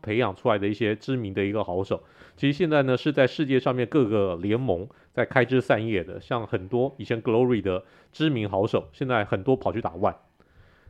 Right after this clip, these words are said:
然后当然 Pereira 呢，现在是在U S C，这个当然就不在话下。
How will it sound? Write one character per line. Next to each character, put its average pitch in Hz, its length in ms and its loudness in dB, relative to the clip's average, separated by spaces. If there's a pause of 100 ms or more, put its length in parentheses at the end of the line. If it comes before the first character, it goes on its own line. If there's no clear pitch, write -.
然 104 140 -2
后 101 680 0
当 117 140 2
然 107 100 0
Pereira 117 420 2
呢， 101 160 -2
现 123 140 0
在 104 100 -2
是 113 100 -6
在 107 140 2
U 107 180 0
S 98 140 -2
C， 104 100 -4
这 123 120 -6
个 107 100 0
当 107 120 2
然 101 100 -4
就 113 100 -2
不 104 100 -8
在 101 140 2
话 95 220 -2
下。 - 240 -6